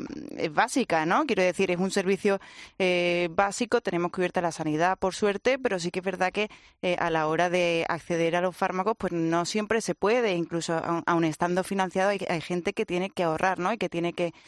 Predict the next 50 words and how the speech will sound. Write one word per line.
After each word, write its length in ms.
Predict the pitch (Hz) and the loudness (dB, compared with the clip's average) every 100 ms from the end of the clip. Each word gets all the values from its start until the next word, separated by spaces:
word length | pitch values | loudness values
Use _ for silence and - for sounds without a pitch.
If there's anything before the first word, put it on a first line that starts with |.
| - - | -20 -4
eh, 120 | 190 190 | -2 0
y 40 | |
que 120 | 220 | 2
no 80 | 240 | 4
lo 100 | 277 | 4
pasa 240 | 220 202 | 4 2
bien 240 | 202 254 247 | 2 2 2
a 80 | 180 | 2
la 80 | |
hora 140 | 185 185 | 4 2
de 40 | |
tener 240 | 185 190 180 | 2 -2 0
que 100 | 185 | 0
ir 80 | |
a 40 | 190 | 0
la 80 | 185 | 0
farmacia, 320 | 196 214 262 | 0 0 0
pues 120 | 214 | 0
porque, 380 | 185 180 175 160 - - - | 0 -2 -2 -4 -10 -20 -2
eh, 160 | 190 | -2
porque 300 | - 185 - | 0 0 0
no 160 | 185 190 | 0 0
siempre 320 | 202 202 214 | 0 0 0
se 180 | 196 196 | 2 0
ofrecen 500 | 175 185 - 214 202 | 0 -2 -2 -2 0
las 200 | 180 170 | 0 2
mejores 400 | 165 147 196 175 | -2 2 0 0
opciones. 400 | 160 175 214 190 | -2 0 0 2
Yo 100 | 170 | 0
creo 180 | 170 180 | 0 0
que 120 | 185 | 0
esto 200 | 180 190 | -2 -4
sí 160 | - 196 | -4 -2
que 220 | 190 180 - - _ | -2 -4 -10 -20 _
es 120 | 196 | -2
una, 640 | 180 185 180 170 156 101 - | 0 2 2 2 2 -2 -2
es 80 | - | -2
una 260 | 175 180 | 0 2
ley 240 | 165 196 240 | 2 2 2
que 100 | 190 | 0
piensa 300 | 175 165 170 | 2 2 2
en 80 | |
el 120 | 170 165 | 0 0
usuario 500 | 165 180 175 202 240 - _ - | 2 2 4 0 -2 -8 _ -4
y 180 | 196 | -4
que 180 | - 170 | -2 -4
también 400 | - 147 147 151 | -2 0 0 0
parece 400 | 170 175 165 202 | 2 2 0 0
que 140 | 214 170 | 0 2
va 200 | 165 | 0